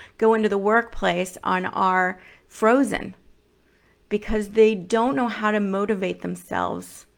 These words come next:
intrinsically. So this is our window of opportunity right now to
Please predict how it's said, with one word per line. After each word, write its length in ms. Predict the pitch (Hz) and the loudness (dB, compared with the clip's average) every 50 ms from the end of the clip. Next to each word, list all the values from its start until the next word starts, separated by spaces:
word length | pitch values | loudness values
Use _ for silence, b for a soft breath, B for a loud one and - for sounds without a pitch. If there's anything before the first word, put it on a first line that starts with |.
| _ _ _ _ _ _ _ - | _ _ _ _ _ _ _ -10
intrinsically. 880 | 190 196 - - 220 196 190 180 175 - - - - - - - 180 - _ _ _ _ _ _ _ _ _ _ _ _ _ _ _ _ _ _ _ _ _ _ _ | -10 -8 -8 -6 -6 -6 -6 -6 -8 -10 -12 -10 -10 -10 -10 -10 -12 -18 _ _ _ _ _ _ _ _ _ _ _ _ _ _ _ _ _ _ _ _ _ _ _
So 160 | - - 196 | -14 -10 -6
this 240 | 180 202 220 220 - | -2 -2 -2 -2 -2
is 140 | 254 226 240 | -4 -2 0
our 100 | 220 208 | 0 0
window 300 | 185 185 185 185 180 180 | -2 -2 -2 0 0 0
of 100 | 175 - | 0 -2
opportunity 720 | - 175 - 175 - - - 98 - - - - - - _ _ _ _ _ _ _ _ _ _ _ - | -4 -4 -6 -10 -12 -12 -12 -12 -12 -12 -12 -14 -16 -18 _ _ _ _ _ _ _ _ _ _ _ -10
right 260 | - - 185 - - | -6 -4 -4 -4 -4
now 300 | - 90 - - - - _ _ _ _ _ | -6 -8 -8 -8 -10 -14 _ _ _ _ _
to 120 | - - | -20 -20